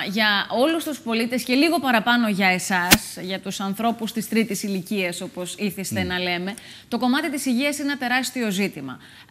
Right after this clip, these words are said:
Speaker 1: Ε, και εκεί φαίνεται η κυβέρνηση να διαμηνύει ότι έχει γίνει μια τεράστια προσπάθεια προκειμένου το εσύ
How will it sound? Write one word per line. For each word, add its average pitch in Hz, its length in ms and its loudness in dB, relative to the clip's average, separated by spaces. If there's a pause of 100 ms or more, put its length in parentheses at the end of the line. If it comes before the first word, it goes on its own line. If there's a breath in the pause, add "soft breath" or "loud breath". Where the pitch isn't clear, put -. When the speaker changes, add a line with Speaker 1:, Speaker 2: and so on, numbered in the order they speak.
(140)
Speaker 1:
Ε, 185 40 -2
και 185 180 -2
εκεί 302 360 0
φαίνεται 285 380 -2
η 247 220 0
κυβέρνηση 247 680 -2
να 220 140 -2
διαμηνύει 208 460 0
ότι 240 140 -2
έχει 233 140 -2
γίνει 240 200 2
μια 240 180 0
τεράστια 220 580 0
προσπάθεια 226 600 -2
προκειμένου 226 480 -2
το 233 100 -6
εσύ 220 400 0